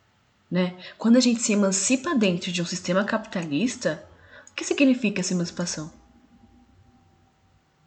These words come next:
Já parou pra pensar? Então você tá concordando que o capitalismo não é opressor contra você. Então que tipo de mulher você é?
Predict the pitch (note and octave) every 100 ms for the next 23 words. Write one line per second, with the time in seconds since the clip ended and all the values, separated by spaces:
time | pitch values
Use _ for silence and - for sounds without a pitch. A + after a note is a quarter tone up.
0 | _ _ F3+ F#3 E3+ E3 D#3 G3+ F3 -
1 | - - _ _ _ _ _ - - _
2 | _ _ - - - - D#3+ F3 G3+ B3+
3 | C#4+ C4 A#3 F3 F#3 F#3 F#3 F#3 F#3 E3+
4 | E3 E3 E3 D#3+ D3+ D#3+ D3 - D#3+ D3+
5 | - - - - - - _ _ _ -
6 | - F3 F#3 G3 C#4 G3 D#3 D3+ F#3 -
7 | E4 C4 A3 F3 E3 E3+ D#3 D#3+ D3+ -
8 | D3